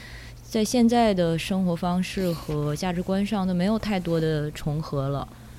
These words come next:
但是他就是因为彼此建立了彼此的成长，所以可能他就是那个，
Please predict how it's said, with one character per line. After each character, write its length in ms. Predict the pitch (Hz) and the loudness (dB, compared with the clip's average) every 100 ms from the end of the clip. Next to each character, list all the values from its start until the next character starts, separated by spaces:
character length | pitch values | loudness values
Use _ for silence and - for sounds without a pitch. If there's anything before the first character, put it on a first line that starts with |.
| - | -8
但 100 | 220 | 0
是 60 | 208 | 2
他 140 | 220 | 4
就 160 | 226 233 | 4 4
是 180 | 202 196 | 4 2
因 220 | 202 214 | 4 4
为 160 | 175 170 | 4 2
彼 160 | 165 | 0
此 140 | 175 165 | -2 0
建 280 | 190 175 | 2 2
立 120 | 175 160 | 2 0
了 100 | 156 | 0
彼 200 | 151 156 | -2 -2
此 160 | 165 | -2
的 100 | 151 | -4
成 340 | 147 147 139 160 | -2 -2 -2 -2
长， 240 | 151 - - - - - - - | -4 -6 -12 -18 -18 -18 -18 -6
所 160 | 170 | 0
以 180 | 175 175 | 2 2
可 180 | - 160 | 0 0
能 520 | 147 147 151 156 160 - - - | 0 0 0 -2 -6 -10 -14 -12
他 140 | - 226 | -4 -2
就 160 | 262 | 0
是 180 | 233 208 | 0 2
那 160 | 196 190 | 2 4
个， 440 | 170 156 147 147 | 4 4 2 -2